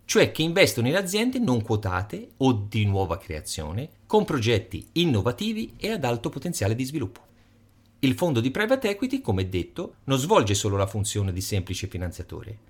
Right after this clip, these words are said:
ma anche un ruolo attivo all'interno dell'azienda, operativo e anche decisionale. Inoltre, l'apporto di liquidità di un private equity in una società rende anche la società stessa più interessante agli occhi del mercato.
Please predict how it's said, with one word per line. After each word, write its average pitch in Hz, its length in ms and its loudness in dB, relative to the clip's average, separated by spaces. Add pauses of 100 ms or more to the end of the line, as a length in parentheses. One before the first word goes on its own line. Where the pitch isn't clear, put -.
(220)
ma 196 160 8
anche 190 200 2
un 190 80 8
ruolo 233 240 6
attivo 127 300 2
all'interno 123 400 0
dell'azienda, 117 760 0 (220)
operativo 151 720 4
e 254 120 0
anche 175 260 4
decisionale. 220 640 -4 (280)
Inoltre, 113 440 6
l'apporto 113 400 0
di 98 100 0
liquidità 107 460 0
di 87 100 -2
un 85 60 -4
private 175 400 -2
equity 254 460 -6
in 98 120 -2
una 85 140 -4
società 101 600 -4 (140)
rende 160 420 4
anche 131 220 2
la 98 60 2
società 120 360 -4
stessa 107 420 0
più 143 140 -2
interessante 139 880 -4
agli 165 200 -2
occhi 90 220 -6
del 90 100 -2
mercato. - 440 -8